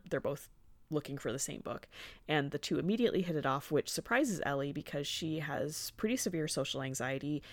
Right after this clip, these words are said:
and she's also demisexual, which usually means that she doesn't feel physical attraction to someone that she's just met, but this is sort of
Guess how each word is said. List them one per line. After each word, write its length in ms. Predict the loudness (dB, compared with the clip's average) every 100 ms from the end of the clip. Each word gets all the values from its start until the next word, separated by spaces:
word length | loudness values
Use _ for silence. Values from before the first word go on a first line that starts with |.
| -16 -2
and 160 | 0 2
she's 140 | 4
also 240 | 4 2
demisexual, 720 | 0 -2 -2 -2 -2 -2 -2 0
which 320 | -2 -4 -6 -8 -14 -2
usually 340 | 2 4 4
means 200 | 4 0
that 120 | -2
she 80 | -2
doesn't 260 | -2 -4 -2
feel 180 | 0 0
physical 380 | -2 -4 -2
attraction 420 | -2 2 2 0 -6
to 100 | -6
someone 400 | -6 -6 -6 -4
that 140 | -4
she's 200 | -2 -4
just 240 | -4 -6 -2
met, 260 | -2 -2 0
but 240 | 0 0
this 180 | -4 -4
is 80 | -6
sort 260 | -6 -6
of 220 | -6 -8